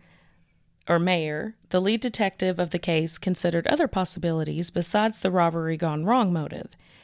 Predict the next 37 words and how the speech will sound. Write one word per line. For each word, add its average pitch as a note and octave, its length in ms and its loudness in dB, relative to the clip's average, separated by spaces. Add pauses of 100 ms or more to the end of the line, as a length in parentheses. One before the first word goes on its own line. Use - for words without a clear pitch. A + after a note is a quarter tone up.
(280)
He C#4 220 4
ruled A3+ 320 4
out F3 380 2
her F3+ 180 0
husband F3+ 500 0
as E3 180 -2
a E3+ 40 -4
suspect. D#3+ 760 -2 (480)
John G#3 240 2
had G#3+ 120 2
quit G3 200 0
his E3+ 160 -2
job E3+ 480 4
and E3+ 120 2
moved F3 260 0
away E3+ 220 6
from E3+ 200 -2
L E3+ 200 0
A E3 100 0
shortly E3+ 480 -2
after F#3+ 340 2
the E3 100 -4
murder, D#3 440 -4 (380)
which A3 340 4
sounds D#4 380 2
suspicious A3 520 -2
if F3 100 -4
you F3 100 2
ask E3 300 2
me, F#3 340 2
but, D#3 280 4 (120)
you F3 140 0
know, D3+ 140 0
what E3 160 2
did E3+ 140 2
I F3+ 140 4
know? G#3+ 460 2